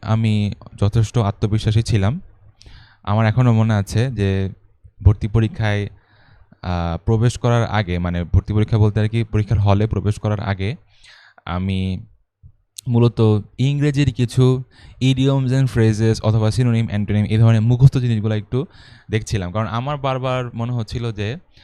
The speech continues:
প্রত্যেক বছরই কিন্তু, আহ, তোমার synonym, antonym বলো বা phrase and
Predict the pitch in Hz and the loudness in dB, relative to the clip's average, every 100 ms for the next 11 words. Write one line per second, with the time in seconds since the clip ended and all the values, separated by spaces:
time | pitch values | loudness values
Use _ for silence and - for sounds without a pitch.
0 | _ _ 139 143 156 127 127 151 143 143 | _ _ -8 -8 -8 -8 -8 -6 -6 -8
1 | 139 135 139 139 - 98 95 95 92 104 | -10 -8 -6 -6 -8 -8 -6 -8 -8 -8
2 | 98 95 98 - - - - _ _ - | -6 -6 -8 -12 -20 -20 -20 _ _ -8
3 | 131 127 127 120 117 113 113 104 107 101 | -2 -2 0 -2 -2 -2 0 0 0 0
4 | 98 - 110 110 107 110 | -4 -2 0 0 0 -2